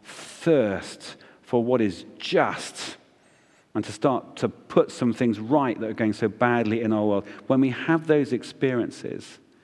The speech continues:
he is preparing us and propelling us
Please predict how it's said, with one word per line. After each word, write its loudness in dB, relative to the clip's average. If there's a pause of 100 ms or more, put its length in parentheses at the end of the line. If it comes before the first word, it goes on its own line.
(500)
he 0
is 0
preparing -2
us -10 (380)
and 0
propelling 0
us -8